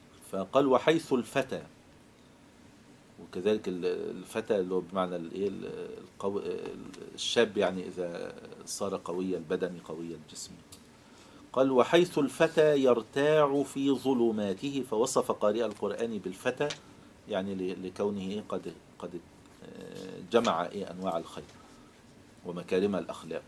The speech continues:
"يرتاع في ظلماته"، يرتاع يعني يفزع. "في ظلماته"، أضاف الظلمات إلى الفتى لأنها ظلمات أعماله.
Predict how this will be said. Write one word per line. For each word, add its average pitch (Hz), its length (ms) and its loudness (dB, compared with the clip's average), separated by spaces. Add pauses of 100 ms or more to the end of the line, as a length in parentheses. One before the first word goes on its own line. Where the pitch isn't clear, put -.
(180)
"يرتاع 139 720 6
في 147 240 -2
ظلماته"، 120 720 0
يرتاع 135 540 0
يعني 110 280 0
يفزع. 98 380 0 (1500)
"في 143 140 2
ظلماته"، 123 1080 0 (360)
أضاف 127 360 6
الظلمات 113 680 2
إلى 113 220 0
الفتى 139 500 -2
لأنها 104 500 -4
ظلمات 98 600 -2
أعماله. 104 680 -2